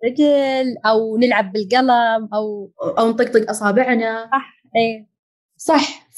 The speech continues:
Speaker 2: فهذا إحنا ننظم هذا الشعور داخليًا، إحنا نعرف إنه من جوا إحنا نحتاج نتحرك،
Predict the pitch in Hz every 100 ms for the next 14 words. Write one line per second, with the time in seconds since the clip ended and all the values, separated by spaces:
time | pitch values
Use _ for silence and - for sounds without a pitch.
0 | - 240 226 226 220 226 226 392 294 -
1 | - 302 349 339 - 262 262 320 220 208
2 | 240 302 294 247 254 240 - 254 285 254
3 | 247 - 226 220 196 - 285 311 262 214
4 | 220 214 226 277 240 220 277 - _ 262
5 | 285 269 - 285 226 - 226 165